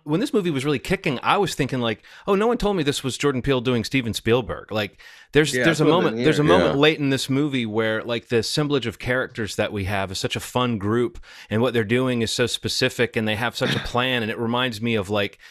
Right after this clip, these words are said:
Speaker 1: that early Spielberg kind of feeling of, like, uh,
Speaker 3: Yeah.
Speaker 1: um, uh, uh,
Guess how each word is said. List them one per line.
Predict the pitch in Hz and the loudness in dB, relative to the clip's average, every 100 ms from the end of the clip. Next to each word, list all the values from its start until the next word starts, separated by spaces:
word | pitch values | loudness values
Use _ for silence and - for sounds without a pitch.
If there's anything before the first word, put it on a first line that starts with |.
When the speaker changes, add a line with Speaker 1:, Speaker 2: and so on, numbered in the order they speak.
| - | -6
Speaker 1:
that | 120 - | -4 0
early | 127 123 | 0 0
Spielberg | - 127 123 120 110 95 | -2 0 2 2 0 -4
kind | - 123 | -6 -4
of | 107 | -4
feeling | - 117 120 107 101 | -2 0 2 0 0
of, | 95 85 | -4 -4
like, | 101 95 90 | -2 -2 -4
uh, | 98 92 87 - - - _ _ | -4 -4 -6 -10 -20 -20 _ _
Speaker 3:
Yeah. | 85 85 85 | 2 4 4
Speaker 1:
um, | 90 90 - _ | 0 -6 -8 _
uh, | 107 | -6
uh, | 104 95 87 82 - 65 | -4 -2 -6 -8 -12 -14